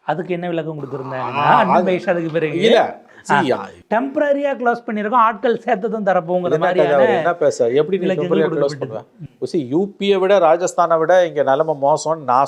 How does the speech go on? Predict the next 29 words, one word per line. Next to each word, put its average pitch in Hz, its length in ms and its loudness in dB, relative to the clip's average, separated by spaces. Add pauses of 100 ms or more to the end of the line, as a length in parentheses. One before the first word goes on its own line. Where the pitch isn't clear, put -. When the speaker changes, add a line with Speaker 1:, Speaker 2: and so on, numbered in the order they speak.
Speaker 2:
சொல்லல, 120 380 2 (220)
பொதுவா 151 340 2
புத்தி 127 220 -4
இருக்கவும் 135 260 -2
சொல்ல 117 180 -2
மாட்டான். 107 280 -6
We 98 40 -6
are 113 180 0 (100)
far 131 340 4
ahead. 117 260 -2 (500)
Speaker 1:
தமிழ்நாடு 247 600 -2
ஸ்டாண்டர்ட்ஸ்க்கு, 165 600 -4
Speaker 2:
தமிழ்நாடு 190 460 0 (100)
ஸ்டாண்டர்ட்ஸ்க்கு 147 580 -4
இது 139 120 -6
எப்படி 160 280 -2
நீ 135 220 -12
மூடுவ? 120 240 -4 (1500)
ரெண்டாவது, 180 500 0 (460)
கல்வியில் 220 500 -2
சிறந்த 175 320 0
தமிழ்நாடுன்றது 151 840 -2
சும்மா 151 300 -4
மாணவர்களை 139 580 0
சேர்த்துக்கிறது, 117 800 -4
மதிய 123 280 -4
உணவு, 117 280 -6
காலை 127 260 2
உணவு 117 200 -8